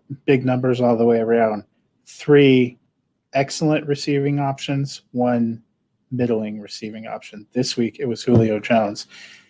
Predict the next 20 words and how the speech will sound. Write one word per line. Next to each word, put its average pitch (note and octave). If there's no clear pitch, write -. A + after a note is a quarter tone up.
Is B2+
it A#2+
always A#2+
gonna B2
be B2+
Julio C3
Jones? C3+
Probably A2+
not. G#2+
I C3+
would C3
put C#3
my C3
money B2+
on A#2
it A#2+
often B2
rotating A#2
between A2+
Gage A2